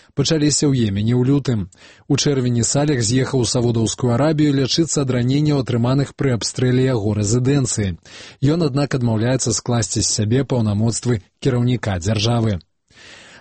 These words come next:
Адвакат двух амерыканцаў, асуджаных у Іране паводле абвінавачання ў шпіянажы, заявіў, што ўжо сёння ягоныя падабаронныя будуць вызваленыя з турмы.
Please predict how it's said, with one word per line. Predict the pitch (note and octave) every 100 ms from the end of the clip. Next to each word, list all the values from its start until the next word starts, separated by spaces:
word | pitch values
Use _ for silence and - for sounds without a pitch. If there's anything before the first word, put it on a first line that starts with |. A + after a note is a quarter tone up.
| C3
Адвакат | B2+ C3 G3 F#3+
двух | F#3+ G3
амерыканцаў, | F3 D#3+ D3+ D#3+ E3+ D#3
асуджаных | C3+ - D#3 D3+ C#3+ -
у | C3
Іране | B2+ D3 D#3+ -
паводле | B2+ C3 A#2+ A#2+
абвінавачання | A#2 A#2 B2+ B2+ C#3 B2+
ў | A#2
шпіянажы, | - A#2+ B2 E3 D3 D3+
заявіў, | B2+ C3 E3 F3+
што | - D3+
ўжо | B2+ C3
сёння | - D#3 E3 D#3+
ягоныя | C3+ A2+ C3+ C3
падабаронныя | A#2+ A#2+ A2+ A2+ A#2 E3 D#3+ D3
будуць | C3 D3 C3 A#2+
вызваленыя | A2+ A#2 A2+ A2 G#2+ A2 G#2+
з | -
турмы. | B2+ B2 C#3 G#2